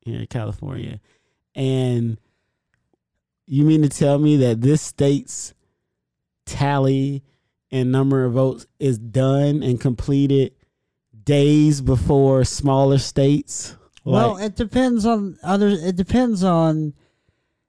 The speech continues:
Speaker 2: it really depends on the system that they're using,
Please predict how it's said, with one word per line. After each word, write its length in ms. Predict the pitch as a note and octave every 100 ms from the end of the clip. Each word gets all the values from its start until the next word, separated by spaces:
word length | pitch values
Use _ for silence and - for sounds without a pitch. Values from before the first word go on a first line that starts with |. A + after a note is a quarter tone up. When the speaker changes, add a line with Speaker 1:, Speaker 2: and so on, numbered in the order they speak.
| _
Speaker 2:
it 60 | F#3
really 220 | A#3 G3+
depends 380 | D3+ E3 D3+ D3
on 540 | C#3+ C#3 C3+ C3 C3 - _ _
the 480 | C3+ C#3+ D3+ C#3+ C#3+
system 500 | - G#3 G3 - D#3+
that 180 | D3+ C3+
they're 120 | C#3
using, 680 | C3+ C#3+ B2 B2 A#2 A2